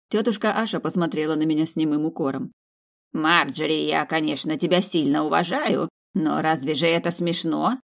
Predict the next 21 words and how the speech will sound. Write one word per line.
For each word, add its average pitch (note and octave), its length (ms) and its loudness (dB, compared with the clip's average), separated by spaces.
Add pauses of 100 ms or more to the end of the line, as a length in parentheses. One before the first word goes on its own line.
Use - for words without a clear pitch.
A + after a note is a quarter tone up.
(140)
Мальчик E3 460 -2
совсем C4 480 2
не D4 80 6
думает F#3+ 420 2
о G3 60 2
своем F3+ 460 2
будущем». C#3+ 540 -2 (840)
«Не F#3 160 6
переживайте, F3+ 760 4
все D4 220 0
образуется. A#3 720 2 (100)
Он E3+ 180 4
же F3 80 2
стремится F3 500 2
стать E3+ 280 0
одним D#3 360 2
из D#3+ 120 -2
главных D#3+ 420 2
жрецов F3+ 420 -2
при - 140 -2
храме». C#3+ 400 -2